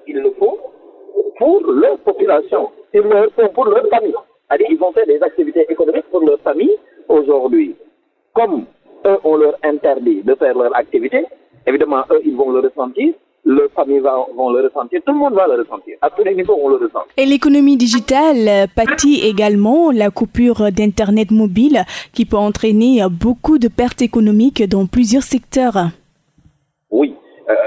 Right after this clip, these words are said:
Speaker 1: et, et vous savez, pourtant, le problème, c'est quoi ? C'est que,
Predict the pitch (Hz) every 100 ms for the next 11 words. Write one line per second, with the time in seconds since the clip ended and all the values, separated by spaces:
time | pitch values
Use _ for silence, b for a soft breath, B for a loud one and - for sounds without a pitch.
0 | - 131 - 123 135 160 160 180 151 139
1 | 165 156 - 135 160 143 131 143 202 214
2 | - - 127 110 95